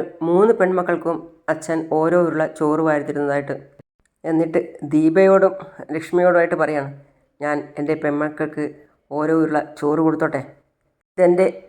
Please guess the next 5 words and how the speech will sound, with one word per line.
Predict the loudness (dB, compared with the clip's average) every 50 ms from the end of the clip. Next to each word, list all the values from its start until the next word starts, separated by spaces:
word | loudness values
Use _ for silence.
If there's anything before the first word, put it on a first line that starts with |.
| -4
മൂത്ത | -2 2 2 2 4 4 4
മോക്ക്, | 2 4 2 0 -4 -6 -10 -14 -14 -18 _ _ _ _ _ _ _ _ _ _ _ _ _ _ _ -14
ഇതെൻ്റെ | -4 0 2 2 4 4 2 0 -2 -4 -4
രണ്ടാമത്തെ | 0 0 2 2 2 2 4 2 2 0 0
മോൾക്ക്,' | -2 -2 -6 -8 -10 -14